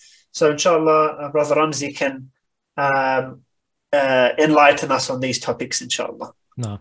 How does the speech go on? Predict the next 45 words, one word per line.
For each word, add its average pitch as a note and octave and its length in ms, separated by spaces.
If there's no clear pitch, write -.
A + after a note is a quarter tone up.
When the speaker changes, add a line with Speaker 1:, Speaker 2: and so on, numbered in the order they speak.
Speaker 2:
بإذن B2+ 220
الله. A2+ 340
جزاك C#3 260
الله C3 160
خيرا. D3+ 400
Uh, C3+ 160
بسم C#3 260
الله D3 180
والحمد C#3+ 300
لله C3+ 140
والصلاة C#3+ 360
والسلام C3+ 380
على B2 180
رسول C3 280
الله C3 240
وعلى B2 340
آله B2+ 180
وصحبه A#2+ 420
أجمعين. B2 380
SubhanAllah, D3 680
uh, C3+ 180
when C#3+ 200
I, D3 120
when D3 280
we C#3+ 100
first, - 640
uh, C3+ 100
when C3+ 160
I C3+ 40
was C3 180
first D3+ 320
told C#3 200
about B2+ 220
this C3 160
talk, - 400
uh, B2+ 220
and C3+ 240
sat C#3+ 300
down C#3+ 260
and, C3 240
and B2+ 160
went C#3 180
through C#3 180
some B2+ 200
brainstorming B2+ 640